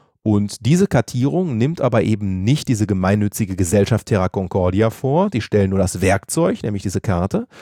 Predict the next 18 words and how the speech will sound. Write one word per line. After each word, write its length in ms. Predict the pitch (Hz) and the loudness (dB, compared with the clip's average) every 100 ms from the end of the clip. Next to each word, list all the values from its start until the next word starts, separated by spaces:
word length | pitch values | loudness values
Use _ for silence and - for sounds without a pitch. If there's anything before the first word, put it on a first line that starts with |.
| - - | -20 -12
sondern 460 | - 110 170 214 185 | 0 0 2 -2 2
das 400 | 110 196 - - | 2 2 -2 -2
machen 420 | 98 131 135 143 - | 0 0 0 -4 -10
wir 420 | 92 95 95 90 - _ | -2 2 2 0 -6 _
alle. 300 | 82 76 71 - _ _ _ _ _ | -2 0 -2 -8 _ _ _ _ _
Sprich, 560 | - 104 117 202 - - _ _ - | -8 0 2 0 -4 -20 _ _ -6
jeder 340 | 95 139 202 | 2 2 2
kann 220 | 185 135 123 | 2 0 0
daran 240 | 98 90 | 0 0
mitarbeiten 640 | 117 143 139 139 156 - 170 | -2 -2 2 2 2 -2 -6
und 340 | 117 127 - | -4 -6 -2
wenn 240 | 107 120 - | 0 0 0
er 200 | 107 110 | 0 2
oder 160 | 104 | 2
sie 240 | 90 101 - | 0 -4 -4
in 80 | |
der 120 | 117 98 | 0 0
Natur, 580 | 92 - 135 165 214 | -2 -2 2 4 2